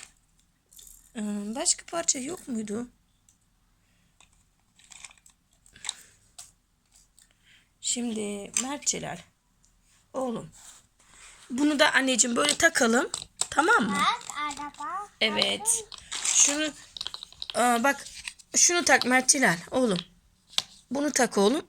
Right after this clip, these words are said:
Speaker 1: Bunu tak buraya. Tak bakayım. Bastır. Bastır. Bastır. Bastır.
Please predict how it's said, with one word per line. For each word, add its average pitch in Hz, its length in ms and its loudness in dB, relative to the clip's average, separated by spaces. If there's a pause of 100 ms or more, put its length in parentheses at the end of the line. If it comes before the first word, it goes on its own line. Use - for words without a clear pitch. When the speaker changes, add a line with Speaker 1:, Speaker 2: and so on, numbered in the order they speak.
(140)
Speaker 1:
Bunu 262 200 2
tak 254 220 2
buraya. 240 280 4 (400)
Tak 349 200 4
bakayım. 349 300 2 (560)
Bastır. 415 440 2 (1800)
Bastır. 311 400 2 (260)
Bastır. 294 460 -2
Bastır. 247 440 -8